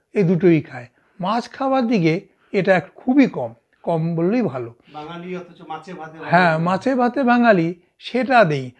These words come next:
Speaker 1: দুধ ভাত, সেটাও তারা খেতে চায় না। দুধও খুব কম খেতে চায়। অন্যান্য যারা এই সমস্ত জাঙ্ক ফুড, এই সমস্ত এইগুলোই তারা
Speaker 2: চাউমিন।
Speaker 1: খেতে চায়। কুরকুরে,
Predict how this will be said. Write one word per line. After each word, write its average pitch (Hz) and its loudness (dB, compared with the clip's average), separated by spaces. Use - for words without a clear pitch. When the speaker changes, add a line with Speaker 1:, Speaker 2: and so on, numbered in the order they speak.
Speaker 1:
দুধ 220 2
ভাত, 196 4
সেটাও 208 -2
তারা 175 0
খেতে 139 -8
চায় 131 -8
না। 127 -16
দুধও 208 2
খুব 196 -4
কম 170 -2
খেতে 175 -2
চায়। 170 -2
অন্যান্য 220 2
যারা 180 4
এই 170 0
সমস্ত 170 -6
জাঙ্ক 156 -4
ফুড, 156 -8
এই 147 -6
সমস্ত 160 -10
এইগুলোই 208 0
তারা 151 -4
Speaker 2:
চাউমিন। 147 -6
Speaker 1:
খেতে 143 -6
চায়। - -18
কুরকুরে, 180 0